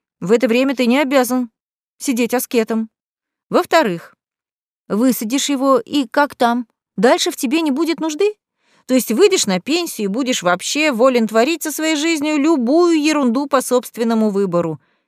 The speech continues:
Или ты собрался помереть после выполнения великой миссии?" "Хм. Вообще-то да". Недоуменно хлопнул ресницами цветочек.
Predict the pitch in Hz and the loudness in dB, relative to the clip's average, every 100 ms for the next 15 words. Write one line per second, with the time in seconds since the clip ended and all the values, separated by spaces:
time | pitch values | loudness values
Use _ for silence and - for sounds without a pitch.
0 | _ 165 175 190 226 226 233 226 226 247 | _ -8 -6 -4 -2 0 0 -2 -2 -2
1 | 254 330 277 165 - 185 - 175 185 208 | -2 0 -2 -4 -6 -8 -4 -4 0 0
2 | 214 190 180 180 214 190 - 220 208 165 | 2 0 0 -2 -2 -4 -2 0 2 0
3 | - 156 143 - _ _ _ _ _ _ | -4 -8 -8 -10 _ _ _ _ _ _
4 | _ _ _ 151 196 147 139 - _ _ | _ _ _ -4 -2 -2 -6 -14 _ _
5 | _ _ _ _ _ _ _ _ _ 151 | _ _ _ _ _ _ _ _ _ -14
6 | - - - 220 190 165 156 175 _ _ | -10 -8 -2 -2 0 -2 -2 -6 _ _
7 | _ _ _ - 202 214 226 214 233 285 | _ _ _ -2 0 4 4 4 4 2
8 | 311 285 277 262 262 254 226 233 240 - | -2 -2 -2 0 0 0 -2 0 0 -2
9 | 247 233 240 247 196 165 165 - | -4 -4 -6 -4 -4 -4 -8 -12